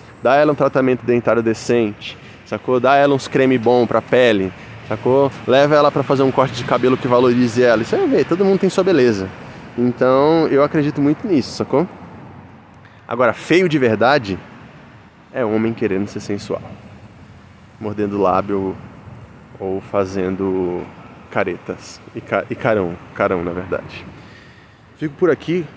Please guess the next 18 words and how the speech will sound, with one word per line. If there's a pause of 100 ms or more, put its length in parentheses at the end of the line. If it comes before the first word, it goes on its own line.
mais
esse
episódio
do
podcast
Conjunturas.
Depois
você
me
dá
o
feedback
aí
do
que,
que
você
achou.